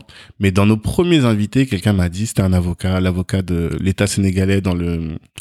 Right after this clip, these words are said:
le dossier qui les oppose à,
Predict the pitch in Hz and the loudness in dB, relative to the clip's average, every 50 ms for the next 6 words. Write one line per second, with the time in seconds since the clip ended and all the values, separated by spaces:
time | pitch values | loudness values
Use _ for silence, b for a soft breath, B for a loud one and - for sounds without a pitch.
0 | B B B B B B B _ 104 101 95 95 92 90 87 95 - - 117 107 | B B B B B B B _ 2 4 6 6 6 4 4 2 2 2 0 2
1 | - - 95 92 87 87 90 87 - - 104 104 107 110 113 110 101 90 - _ | 2 4 4 4 6 4 2 2 2 2 4 4 4 4 4 2 0 -2 -6 _
2 | _ - 95 98 95 95 104 101 95 - | _ -2 0 2 2 2 2 0 -2 -4